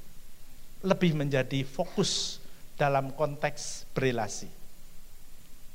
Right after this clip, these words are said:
Nah, cinta, cinta ada di mana? Cinta adalah ketika satu step lebih tinggi,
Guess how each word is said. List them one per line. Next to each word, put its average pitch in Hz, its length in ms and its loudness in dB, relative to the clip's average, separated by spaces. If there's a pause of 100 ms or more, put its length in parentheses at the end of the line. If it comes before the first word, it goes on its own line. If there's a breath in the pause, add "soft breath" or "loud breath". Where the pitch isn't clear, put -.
(320)
Nah, 147 160 0
cinta, 202 560 6 (720)
cinta 240 240 6
ada 180 160 6
di 180 80 2
mana? 165 320 2 (1400)
Cinta 214 400 4
adalah 165 320 6 (160)
ketika 190 480 0
satu 208 480 0
step - 480 -2
lebih 151 240 0
tinggi, 151 320 -2